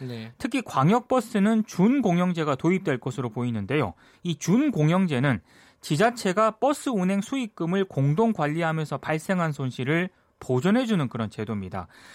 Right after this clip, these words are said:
Speaker 2: 그동안 수도권을 서울과 잇는 광역버스는 이 출퇴근 시간 외에는 이용객이 별로 없었거든요.
Speaker 1: 그렇죠.
Speaker 2: 그래서 이제
Speaker 1: 음.
Speaker 2: 적자가 굉장히 컸습니다.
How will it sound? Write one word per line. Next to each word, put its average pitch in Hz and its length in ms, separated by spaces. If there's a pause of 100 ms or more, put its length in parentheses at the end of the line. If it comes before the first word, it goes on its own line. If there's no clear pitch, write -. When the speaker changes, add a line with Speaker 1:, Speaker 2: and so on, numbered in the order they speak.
(220)
Speaker 2:
그동안 220 380
수도권을 254 800
서울과 262 560
잇는 190 360
광역버스는 139 880 (320)
이 135 100
출퇴근 302 480
시간 208 300
외에는 135 480 (360)
이용객이 233 460
별로 175 280
없었거든요. 113 640
Speaker 1:
그렇죠. 135 600
Speaker 2:
그래서 175 240
이제 127 260
Speaker 1:
음. 113 120
Speaker 2:
적자가 202 380
굉장히 165 280
컸습니다. 196 640